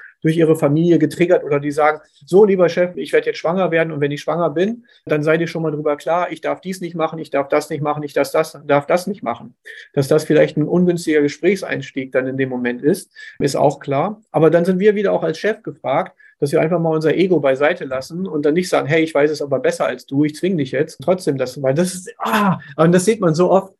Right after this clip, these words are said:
wo man dann einfach sagen kann, „Hey, ich verstehe dich, du machst dir total Sorgen und ist auch vollkommen berechtigt und gerade in der ersten Zeit, lass uns mal drüber reden.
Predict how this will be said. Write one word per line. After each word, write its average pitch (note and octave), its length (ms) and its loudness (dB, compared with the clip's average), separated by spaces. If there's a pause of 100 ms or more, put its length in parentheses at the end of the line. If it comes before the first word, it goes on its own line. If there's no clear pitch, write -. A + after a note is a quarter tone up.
(320)
wo D3+ 80 -2
man E3 120 2
dann E3+ 80 -2
einfach F3+ 180 -2
sagen E3+ 200 -2
kann, D#3+ 140 -4
„Hey, E3+ 220 2
ich D#3+ 160 -6
verstehe C#3+ 300 -4
dich, A#2+ 200 -8
du C#3 80 -8
machst D#3+ 240 -4
dir D3+ 60 0
total C#3 340 -4
Sorgen E3 480 2 (300)
und D3 400 -2
ist D#3+ 180 -6
auch D#3 140 -2
vollkommen D3 340 -4
berechtigt C#3+ 720 -2
und C#3+ 140 -8
gerade C#3+ 240 -4
in D3+ 60 -4
der C#3 100 -4
ersten C3+ 320 -6
Zeit, - 420 2
lass E3 160 -2
uns D#3+ 100 -4
mal C#3 160 -4
drüber B2+ 240 -2
reden. A#2+ 280 -12